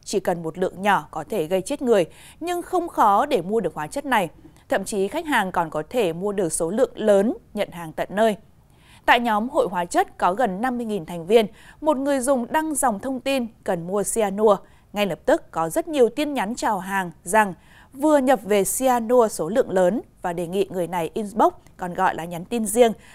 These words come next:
Có người còn chụp lại hình cyanua dạng nén, dạng bột để chào hàng. Phóng viên báo Tiền Phong đã liên lạc với một người trong nhóm để hỏi mua cyanua. Người này không cần hỏi mua làm gì và cho biết đang có sẵn hàng ở thành phố Hồ Chí Minh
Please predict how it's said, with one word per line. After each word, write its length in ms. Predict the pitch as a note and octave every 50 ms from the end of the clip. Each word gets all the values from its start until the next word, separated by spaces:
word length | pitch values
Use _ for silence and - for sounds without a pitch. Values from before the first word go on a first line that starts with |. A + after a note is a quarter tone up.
| - - - -
Có 120 | - C4+
người 240 | D#4+ F4+ F#4+ F4 D4+
còn 220 | - C#4 B3+ B3 A#3+
chụp 280 | - D#4 C#4+ A#3 -
lại 200 | A#3 B3 - G3+
hình 280 | G3+ A#3 A3 G#3+ G#3 F#3+ - -
cyanua 440 | D#4 D4 C#4+ C#4 C4+ B3+ C#4 C4+ C4
dạng 180 | B3 - - - - G3
nén, 280 | F3+ F3 F3+ G3+ A#3+
dạng 180 | - E4 B3 - -
bột 220 | - G3 G3 D#3 -
để 100 | D#3+ D#3+
chào 180 | - G3+ F3+ E3+
hàng. 260 | F3 F#3+ F#3+ F3+ D#3 - _ _ _ _ _ - - - -
Phóng 160 | - F3+ F#3+
viên 180 | G#3 A#3 A3 G3+
báo 180 | F3 E3 E3+
Tiền 240 | F3+ - A#3 F#3+ E3+ -
Phong 220 | A3+ G#3 G#3 G3
đã 100 | A#2 C3
liên 200 | G3+ A#3 G#3+ G#3
lạc 240 | G3+ F#3+ F3 - -
với 140 | F#3+ F3+ F3+
một 220 | G#3 A#3 G#3 -
người 180 | F3+ F#3 F3 E3
trong 200 | - G#3+ G3+ G3
nhóm 280 | G3 F3 D#3+ E3+ G#3+ A3+
để 100 | G#3+ E3
hỏi 140 | F3 E3
mua 220 | D#3 D#3+ F#3+ G3 F#3+ - -
cyanua. 440 | A3 G#3 F#3+ F#3+ G3 G#3+ A3 G#3+ G3+ - - - - - - -
Người 140 | C#4 D4+ D4+
này 240 | C#4 D4 C#4 C4+ C4+
không 280 | - - F#4 F4+ F4+
cần 180 | - D4+ C4+ A#3+
hỏi 200 | B3 B3+ A#3 G3+
mua 180 | G#3+ C4 D#4+ D#4+
làm 260 | D4 C4 A#3+ A3 G3+
gì 400 | F3+ - A#3 B3 A#3 G#3+ F#3 - - -
và 120 | - D3+ D3
cho 140 | - E3+
biết 300 | D#3+ G3 B3+ D#4 D#4 -
đang 140 | - F3+ F3
có 140 | - - E3
sẵn 240 | - - - - D4 -
hàng 220 | D#4 B3+ G#3+ D#3
ở 80 | D3+ E3
thành 160 | - D3+ D3+
phố 180 | - - E3
Hồ 80 | A#3 B3
Chí 160 | A3+ - F#3+
Minh 220 | F3+ A3 A#3+ A#3+